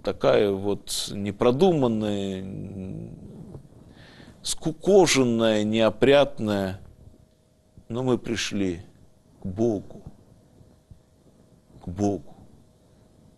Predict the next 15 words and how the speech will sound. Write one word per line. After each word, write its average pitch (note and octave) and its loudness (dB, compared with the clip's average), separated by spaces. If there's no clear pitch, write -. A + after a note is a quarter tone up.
И G#2+ -2
Он C3+ 4
всегда G2+ 0
немощных B2 -2
врачует G#2+ -2
и F#2+ 2
оскудевающие G#2 0
восполняет. F#2+ -6
И G#2 0
Он A2+ 4
даёт B2+ 4
нам G2 -6
благодать G#2 -2
всё - -6
равно, G2+ -12